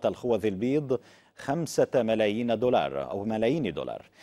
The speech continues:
ناطق باسم وزارة الخارجية السورية رأى أن الخطوة تأتي تأكيدا على استمرار الولايات المتحدة مراهنتها على دعم الإرهاب لتحقيق أجنداتها الخاصة في سوريا والمنطقة.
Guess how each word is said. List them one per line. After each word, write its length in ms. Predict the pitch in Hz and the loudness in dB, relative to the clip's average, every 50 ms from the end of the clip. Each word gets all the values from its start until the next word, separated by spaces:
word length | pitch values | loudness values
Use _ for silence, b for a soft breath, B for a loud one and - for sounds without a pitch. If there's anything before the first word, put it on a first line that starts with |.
| B B B B | B B B B
ناطق 320 | 127 120 120 131 - - 110 | -2 0 0 0 -2 -2 -2
باسم 420 | 95 90 123 - - 123 101 80 | -2 -2 -2 -4 -2 -4 -4 -4
وزارة 320 | 80 82 87 123 113 107 - - | -4 0 0 2 2 2 0 -2
الخارجية 560 | 85 - - 98 80 82 76 - 107 87 76 | -6 -4 -4 -4 -4 -4 -6 -4 -4 -4 -4
السورية 460 | 73 - - 113 107 117 110 107 101 | -4 -2 -2 -2 -2 0 0 0 0
رأى 200 | 117 139 127 117 | 2 2 2 2
أن 100 | 113 107 | 0 -2
الخطوة 360 | 101 90 - 135 - - 117 | -4 -4 -4 -8 -2 -2 -2
تأتي 480 | - 120 107 - 160 139 107 - 117 107 | 0 0 0 2 0 0 0 0 -4 -6
تأكيدا 560 | - - 101 90 - 127 123 107 117 120 131 | -2 -2 -2 -2 -2 -4 -2 0 0 0 0
على 120 | 117 110 120 | 0 -2 -2
استمرار 400 | - - 120 101 101 113 110 107 | -2 -2 -4 0 2 2 2 2
الولايات 520 | 90 78 78 80 78 73 82 104 - - | -2 -4 -4 -4 -4 -2 -2 -2 -2 -2
المتحدة 640 | 98 85 87 85 - 135 117 - 113 101 110 107 B B B B B B B B B B | -4 -4 -4 -2 -2 -2 0 0 0 0 0 0 B B B B B B B B B B
مراهنتها 680 | - 90 123 156 160 143 147 156 175 175 - 170 147 147 | -2 0 2 4 4 4 2 0 -2 -2 -2 0 2 4
على 200 | 135 127 120 113 | 4 6 4 4
دعم 220 | 104 127 135 131 127 | 4 4 2 2 2
الإرهاب 400 | 120 113 110 104 113 131 123 120 | 2 2 2 2 2 0 0 0
لتحقيق 540 | 104 104 95 - 107 - - 139 120 - 123 | 0 -2 0 -2 -4 -2 -2 -4 -2 0 0
أجنداتها 680 | 104 98 95 - 117 104 98 127 131 - 131 104 110 | 0 0 0 -2 -4 -2 2 0 2 2 0 0 0
الخاصة 680 | 104 90 - - 143 127 - - - 95 - - 85 76 | -2 -2 0 0 0 0 0 0 -4 -4 -2 -4 -6 -6
في 180 | - - 101 | -4 -6 -6
سوريا 480 | 90 - - 113 107 92 90 82 82 76 | -6 -4 -2 0 0 0 0 0 -2 -2
والمنطقة. 760 | 71 78 87 85 82 82 82 - - 117 - - 65 - | -2 -2 -4 -4 -4 -8 -8 -4 -6 -6 -4 -4 -6 -6